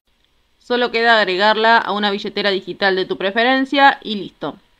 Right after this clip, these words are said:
Ya puedes comenzar a utilizarla para pagar en tiendas físicas y en tiendas virtuales.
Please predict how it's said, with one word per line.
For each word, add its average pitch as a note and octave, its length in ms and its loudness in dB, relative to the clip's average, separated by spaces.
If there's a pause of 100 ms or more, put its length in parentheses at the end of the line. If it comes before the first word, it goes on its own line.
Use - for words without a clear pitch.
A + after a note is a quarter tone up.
(300)
Ya G#3+ 180 -2
puedes A3 220 -2
comenzar A#3+ 460 -2
a G#3+ 40 -2
utilizarla G3+ 680 -4
para F#3 260 0
pagar F3 400 0
en F#3 160 -10
tiendas F3+ 320 -4
físicas B3+ 560 -4
y - 80 -12
en F#3+ 140 -8
tiendas F#3+ 340 -6
virtuales. D#3 520 -6